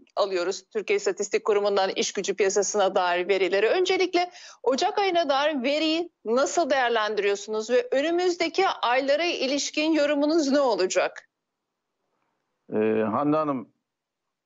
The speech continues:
Speaker 2: yıla iyi başladık. Ama bugünlerde artık dünyada, Türkiye'de biliyorsunuz bir kriz var. Yani yüzyılın krizi var. Allah ülkemize de tüm dünyadaki insanlık alemine de yardımcı olsun.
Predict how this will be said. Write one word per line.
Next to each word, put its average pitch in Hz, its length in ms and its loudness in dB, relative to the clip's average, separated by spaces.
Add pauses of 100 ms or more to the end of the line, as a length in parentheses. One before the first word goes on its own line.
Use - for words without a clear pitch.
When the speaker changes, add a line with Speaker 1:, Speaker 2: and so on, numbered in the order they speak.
(320)
Speaker 2:
yıla 143 280 0
iyi 147 180 2
başladık. 107 580 -6 (480)
Ama 117 380 -2 (140)
bugünlerde 110 840 -4 (320)
artık - 480 -6
dünyada, 104 600 -2
Türkiye'de 101 760 -2 (160)
biliyorsunuz 110 500 -2
bir 110 100 -4
kriz 98 240 -2
var. 82 160 0 (680)
Yani 101 220 2
yüzyılın 120 420 2
krizi 98 380 0
var. 82 140 -2 (420)
Allah 110 380 0 (460)
ülkemize 107 640 -2
de 110 200 0
tüm 117 260 -2
dünyadaki 98 540 0
insanlık 104 480 -2
alemine 92 460 0
de 123 60 2
yardımcı 90 520 -2
olsun. 92 300 -10